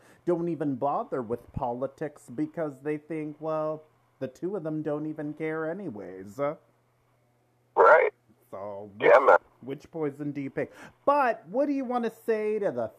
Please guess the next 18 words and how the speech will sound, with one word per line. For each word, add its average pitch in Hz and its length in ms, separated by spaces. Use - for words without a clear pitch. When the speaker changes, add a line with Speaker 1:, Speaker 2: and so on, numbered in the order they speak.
Speaker 1:
fans, 185 640
to 151 140
the 120 120
people 147 420
that 110 300
love 156 400
you, 175 220
to 151 100
the 117 100
people 139 300
that 113 240
support 180 840
you, 175 260
to 156 120
the 110 140
people 147 460
that 117 360
just, 127 360